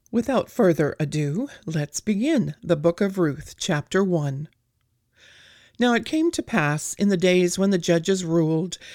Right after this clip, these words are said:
that there was a famine in the land, and a certain man of Bethlehem, Judah, went to sojourn in the country of Moab, he and his wife and his two sons. And the name of the man was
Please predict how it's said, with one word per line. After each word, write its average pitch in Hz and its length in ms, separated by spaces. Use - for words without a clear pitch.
that 190 160
there 185 120
was 190 140
a 202 80
famine 233 460
in 160 120
the 156 80
land, 156 500
and 208 80
a 196 60
certain 262 420
man 185 300
of 165 180
Bethlehem, 175 600
Judah, 151 460
went 196 220
to 190 100
sojourn 156 760
in 175 160
the 165 80
country - 480
of 143 100
Moab, 156 600
he 170 400
and 214 140
his 226 160
wife 147 420
and 180 80
his 180 180
two 151 200
sons. 131 640
And 196 140
the 202 80
name 294 240
of 349 100
the 202 80
man 151 340
was 156 280